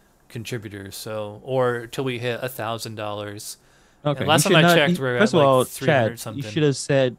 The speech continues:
Speaker 2: no, the
Speaker 1: <laughs>
Speaker 2: deadline. That would come in. <laughs> Don't tell me I got all the time in the world. All right, I'm gonna try to get it done by this week. <laughs>
Speaker 1: All right, cool. All right, we're, we're rambling as always. So thanks for
Speaker 2: All right,
Speaker 1: everybody
Speaker 2: man.
Speaker 1: for watching,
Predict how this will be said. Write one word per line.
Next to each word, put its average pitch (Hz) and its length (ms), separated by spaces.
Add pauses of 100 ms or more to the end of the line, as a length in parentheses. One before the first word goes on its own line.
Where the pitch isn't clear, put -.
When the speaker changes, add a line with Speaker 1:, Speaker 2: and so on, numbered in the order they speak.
Speaker 2:
no, 123 600
the 127 140
Speaker 1:
<laughs> 120 60
Speaker 2:
deadline. 135 520 (420)
That 135 220
would 196 100
come 175 280
in. 240 680
<laughs> - 20
Don't 185 200
tell 208 160
me 170 100
I 170 80
got 170 160
all 175 160
the 180 80
time 180 80
in 175 60
the 156 80
world. 175 320 (480)
All 110 60
right, 113 100
I'm 110 60
gonna 113 100
try 107 140
to 101 60
get 101 180
it 98 100
done 101 140
by 98 100
this 98 180
week. 98 140 (240)
<laughs> - 0 (200)
Speaker 1:
All 127 80
right, 113 280
cool. 113 280 (200)
All 165 80 (400)
right, 117 160
we're, 135 220
we're 131 180
rambling 123 420
as 113 160
always. 113 280
So 127 100
thanks 151 260
for 123 60
Speaker 2:
All - 60
right, 123 80
Speaker 1:
everybody 135 180
Speaker 2:
man. 107 80
Speaker 1:
for 135 80
watching, 127 480